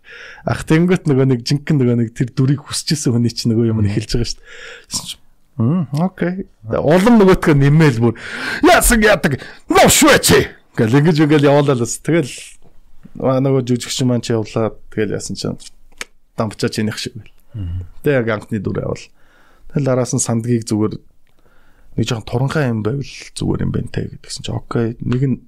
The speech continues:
Speaker 1: "Наа, наа, наа" гэж ярьж байгаа юм чинь нөгөөх нь, "Үгүй, ноёнтон, баг ингэ ярьчил зүгээр юм биш үү?" Гэл тэгэл ороо явцсан чинь бүүм. Нөгөөх нь орол араас нь тэгэл гомбчоогч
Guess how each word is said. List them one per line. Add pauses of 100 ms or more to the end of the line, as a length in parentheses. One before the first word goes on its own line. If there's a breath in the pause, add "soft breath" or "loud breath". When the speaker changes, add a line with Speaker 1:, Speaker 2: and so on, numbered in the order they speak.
Speaker 1:
"Наа,
наа,
наа"
гэж
ярьж
байгаа
юм
чинь
нөгөөх
нь, (560 loud breath)
"Үгүй,
ноёнтон,
баг
ингэ
ярьчил
зүгээр
юм
биш
үү?" (320)
Гэл
тэгэл
ороо
явцсан
чинь
бүүм. (240)
Нөгөөх
нь
орол (720 soft breath)
араас
нь
тэгэл (720)
гомбчоогч